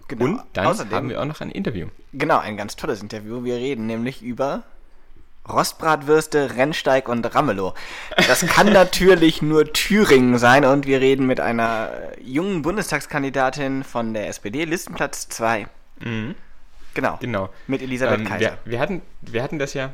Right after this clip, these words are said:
Speaker 2: achso, Entschuldigung, jetzt habe ich reingeredet, als du den Namen gesagt hast. Elisabeth Kaiser, richtig, Entschuldigung. Ähm, wir hatten da ja nämlich schon mal im, im Podcast so ein bisschen drüber geredet, ähm,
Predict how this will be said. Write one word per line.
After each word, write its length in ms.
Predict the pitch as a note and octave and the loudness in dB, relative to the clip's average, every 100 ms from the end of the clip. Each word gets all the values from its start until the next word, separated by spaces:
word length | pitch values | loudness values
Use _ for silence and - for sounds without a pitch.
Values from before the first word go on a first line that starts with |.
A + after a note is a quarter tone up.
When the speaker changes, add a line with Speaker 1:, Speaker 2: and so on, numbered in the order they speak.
| - | -8
Speaker 2:
achso, 180 | - A2+ | -8 -6
Entschuldigung, 320 | B2+ F#2+ E2+ | -6 -6 -6
jetzt 180 | G2 G2+ | -6 -6
habe 100 | F#2 | -6
ich 140 | - | -8
reingeredet, 400 | G2+ G2 F#2 F2+ | -8 -8 -8 -10
als 100 | - | -10
du 60 | G#2+ | -10
den 100 | G2+ | -8
Namen 180 | F#2 | -8
gesagt 300 | F#2+ D#2+ - | -8 -10 -12
hast. 180 | - - | -14 -12
Elisabeth 440 | G#2 B2 B2 A2 - | -10 -8 -8 -10 -12
Kaiser, 360 | G2 G2+ - | -10 -10 -12
richtig, 300 | - - - | -16 -16 -18
Entschuldigung. 340 | - - G#2 F#2+ - - - - A#2+ - | -18 -16 -16 -16 -20 -20 -20 -20 -18 -8
Ähm, 220 | G2+ G2+ | -6 -4
wir 100 | G#2+ | -4
hatten 160 | A#2+ F3+ | -4 -2
da 60 | C#3+ | -2
ja 100 | C3 | -2
nämlich 200 | A#2+ A#2+ | -4 -6
schon 120 | B2+ | -4
mal 120 | A2+ | -4
im, 180 | F2 G2+ | -4 -8
im 320 | - G2+ G2+ - - - | -10 -10 -10 -14 -14 -8
Podcast 420 | D3 - C3 - | -8 -6 -10 -8
so 60 | |
ein 60 | A2 | -10
bisschen 220 | B2 D3 | -8 -8
drüber 220 | B2 G#2+ | -6 -6
geredet, 320 | F#2+ G#2 - - - - | -4 -4 -4 -10 -14 -6
ähm, 420 | G2+ G#2 G#2 | -4 -4 -8